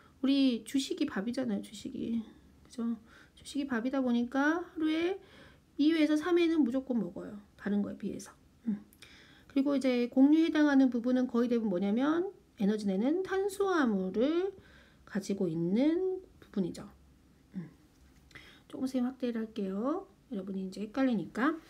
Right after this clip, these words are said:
자, 그다음 두 번째로 고기 생선 달걀 곡류. 자, 이거는 영양소로 따지면 대부분이 단백질로 되어 있죠. 단백질.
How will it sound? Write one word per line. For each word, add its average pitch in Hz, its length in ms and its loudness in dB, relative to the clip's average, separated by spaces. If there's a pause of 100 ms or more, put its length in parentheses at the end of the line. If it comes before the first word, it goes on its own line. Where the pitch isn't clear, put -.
(300)
자, 254 120 -2
그다음 311 240 2
두 370 120 2
번째로 359 340 2
고기 277 240 2
생선 339 280 2
달걀 240 260 0
곡류. 294 360 0 (320)
자, 190 400 -2
이거는 269 260 2
영양소로 294 360 2
따지면 240 460 0 (340)
대부분이 240 400 0
단백질로 226 920 -2
되어 180 180 -4
있죠. 196 500 -6 (1600)
단백질. 202 760 -2